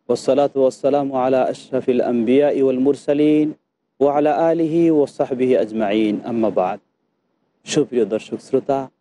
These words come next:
সহিহুল বুখারী কিতাবুল আদাব শিষ্টাচার পর্বের হাদিসগুলি আমরা ধারাবাহিক শুনে আসছি। আবার আপনাদের সামনে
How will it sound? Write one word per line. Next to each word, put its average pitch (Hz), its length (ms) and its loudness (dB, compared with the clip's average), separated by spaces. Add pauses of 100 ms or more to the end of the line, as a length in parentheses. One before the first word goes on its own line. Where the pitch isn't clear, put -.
(640)
সহিহুল 190 540 0
বুখারী 147 720 -2 (160)
কিতাবুল 123 520 -2
আদাব 101 460 -6 (1080)
শিষ্টাচার 135 600 -2
পর্বের 113 500 -2 (1000)
হাদিসগুলি 175 560 -2
আমরা 175 240 0
ধারাবাহিক 147 680 0
শুনে - 280 -8
আসছি। 98 560 -10 (1080)
আবার 127 340 0
আপনাদের 120 360 -8
সামনে 135 560 -2